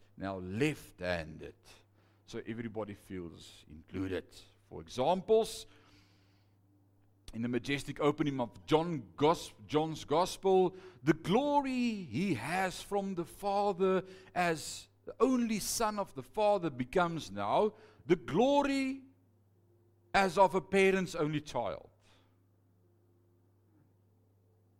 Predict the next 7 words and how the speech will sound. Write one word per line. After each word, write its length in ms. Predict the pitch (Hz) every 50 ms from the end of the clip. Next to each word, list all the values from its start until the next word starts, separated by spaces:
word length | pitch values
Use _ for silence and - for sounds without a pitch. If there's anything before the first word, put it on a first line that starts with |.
| _ _ _ _ _ _ _ _ _ _ _ _ _ _ _ -
The 80 | 127
Lord's 380 | 127 131 139 170 190 190 - -
Prayer 320 | - - 180 156 170 185
now 260 | 196 175 143 147 160 165
begins 440 | 160 151 120 127 139 147 143 -
like 240 | 180 180 190 196 165
this. 520 | 185 247 220 170 - - - - - -